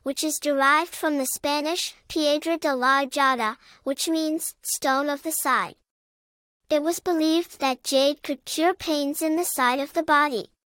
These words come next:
The name Jada has gained popularity in recent years,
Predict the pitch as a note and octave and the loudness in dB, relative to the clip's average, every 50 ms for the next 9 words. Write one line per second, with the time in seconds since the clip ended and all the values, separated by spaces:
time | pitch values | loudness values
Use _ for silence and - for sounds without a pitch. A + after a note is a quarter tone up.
0 | _ _ _ _ _ _ _ _ _ _ _ _ _ _ - D#4+ D#4+ D#4 D#4 E4+ | _ _ _ _ _ _ _ _ _ _ _ _ _ _ -2 0 2 2 2 2
1 | G4 A4 A4+ A4+ - - D#4+ D4 C#4+ C#4+ C#4+ D4+ F4+ F#4 E4+ D4+ D4+ - - - | 2 2 2 0 0 0 2 2 2 2 2 2 2 2 0 -4 -4 -4 -4 -2
2 | C#4+ C#4+ D4+ D#4 D#4 - - D4+ C#4+ C#4+ - F4+ D#4+ C#4 B3+ B3 B3 B3 A#3+ C4 | 0 0 0 -2 -4 -2 0 0 0 0 0 0 0 2 2 2 2 2 0 0
3 | C#4+ D4 D4+ D#4+ D#4 D4+ C#4+ C4 C4 C#4 D4+ - E4 D#4+ D4 C4 C4 C4+ B3+ A3+ | -2 -2 -2 -2 -2 -2 0 0 -2 -2 -2 -2 -2 -2 -2 0 0 2 2 2
4 | G3+ G#3 - - - | 0 -2 -4 -10 -12